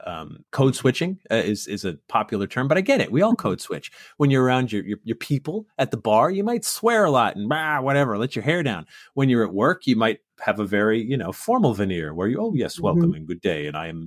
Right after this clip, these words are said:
Speaker 1: never like this any other time," you know? And so we all, we all sort of have different, uh, we, we all shape-shift to get through our lives. And, um, finding our real authentic selves is, is, um, a rare treat for some of us, but a worthy pursuit.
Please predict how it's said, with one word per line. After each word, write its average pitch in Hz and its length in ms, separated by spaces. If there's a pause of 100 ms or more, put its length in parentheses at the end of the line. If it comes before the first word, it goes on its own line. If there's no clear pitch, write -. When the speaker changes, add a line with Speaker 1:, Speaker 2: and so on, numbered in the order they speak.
(120)
Speaker 1:
never 120 240
like 82 240
this 98 220
any 85 160
other 92 120
time," 90 400
you 104 80
know? 127 180
And 113 140 (360)
so 135 260
we 131 160
all, 147 240
we 123 140
all 139 100
sort 131 260
of 95 60
have 98 300
different, 95 400
uh, 82 180 (180)
we, 104 80
we 104 120
all 127 100
shape-shift 113 540
to 101 80
get 95 160
through 98 160
our 85 120
lives. - 500 (540)
And, 90 500
um, 80 460
finding 113 400
our 90 140
real 101 260
authentic 90 420
selves 82 460
is, - 400
is, - 400 (320)
um, - 280 (100)
a 92 60
rare 95 200
treat - 360
for 90 120
some 76 240
of - 120
us, - 340 (300)
but 90 180
a 95 80
worthy 104 300
pursuit. - 520